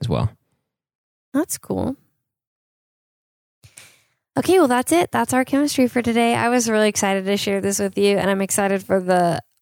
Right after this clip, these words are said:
Speaker 2: all of the options now that we have with, with our dental, chemistry of dentistry
Speaker 1: Dude, yeah.
Speaker 2: stuff. So
Speaker 1: Very, very interesting whole section of things. I'm sure that there's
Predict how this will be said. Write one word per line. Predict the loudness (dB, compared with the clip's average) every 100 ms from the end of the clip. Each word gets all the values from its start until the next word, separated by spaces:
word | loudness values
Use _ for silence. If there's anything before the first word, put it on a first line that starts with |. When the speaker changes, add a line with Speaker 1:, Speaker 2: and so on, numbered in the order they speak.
| -2
Speaker 2:
all | 0 2 2
of | -2 -2
the | -2
options | -2 -4 -4 -4 -4
now | -4 -4 -4
that | -4 -4
we | -2
have | -4 -4 -8 -8
with, | -4 -6 -6 _ _ _ _ _ _ _ _ _ _ _
with | -2 -2 -4
our | -4 -4 -4
dental, | -4 -2 -2 -2 -4 -2 -4 -8 _ _
chemistry | -2 0 0 0
of | 0 -2
dentistry | -6 -4 -4 -4 -4 -6 -8 -8 -8
Speaker 1:
Dude, | 0 0 2
yeah. | -2 -2
Speaker 2:
stuff. | -4 -8 -14
So | -12 -10 -8
Speaker 1:
Very, | -8 -2 0 2 2
very | 2 2 0
interesting | -2 -4 -2 0 -2 -4
whole | -4 2 2
section | 2 -2 -4 -6 -6
of |
things. | -2 -2
I'm | -2
sure | -4 -4 -4
that | -4
there's | -6 -6